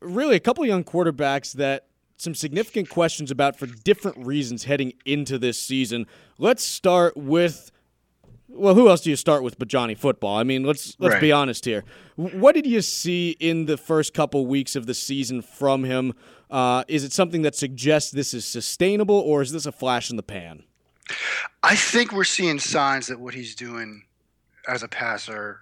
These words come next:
Speaker 2: are sustainable. I took a long look at the Tennessee game from this past Sunday.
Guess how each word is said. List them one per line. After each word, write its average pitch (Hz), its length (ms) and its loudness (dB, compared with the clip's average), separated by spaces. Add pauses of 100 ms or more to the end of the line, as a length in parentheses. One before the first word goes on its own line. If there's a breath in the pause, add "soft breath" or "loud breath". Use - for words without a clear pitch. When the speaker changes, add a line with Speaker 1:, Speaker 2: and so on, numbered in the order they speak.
(140)
Speaker 2:
are 113 180 -4
sustainable. 92 640 -10 (500 loud breath)
I 107 160 -6
took 117 200 -8
a 117 40 -14
long 127 420 0
look 117 220 -10
at - 160 -16
the 107 320 -10
Tennessee 113 400 -8
game 107 300 -10
from 101 160 -14
this 101 140 -14
past 98 320 -8
Sunday. 98 420 -8